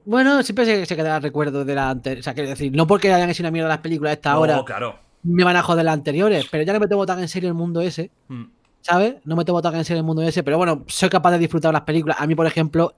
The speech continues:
Speaker 1: La Amenaza Fantasma, dicen que es la peor, y a mí me flipa La Amenaza Fantasma, y mucha gente la odia. La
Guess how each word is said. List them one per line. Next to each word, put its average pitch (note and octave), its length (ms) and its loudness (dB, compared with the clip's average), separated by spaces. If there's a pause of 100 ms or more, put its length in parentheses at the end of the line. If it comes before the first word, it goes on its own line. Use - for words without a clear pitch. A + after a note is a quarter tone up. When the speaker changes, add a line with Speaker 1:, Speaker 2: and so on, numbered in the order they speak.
Speaker 1:
La C#3+ 180 -4
Amenaza C#3 220 -6
Fantasma, D3 440 -4
dicen C3+ 220 -4
que D3 60 -6
es C#3+ 40 -2
la D3 100 0
peor, D3+ 380 0
y C#3+ 100 -2
a C3 80 0
mí D#3+ 120 0
me D#3 160 0
flipa F#3 280 -2
La C3 60 0
Amenaza C3+ 180 -2
Fantasma, C3+ 440 0 (340)
y D3+ 60 -8
mucha D#3+ 200 0
gente F#3+ 220 4
la E3 120 8
odia. F#3+ 260 6
La A#2+ 60 -8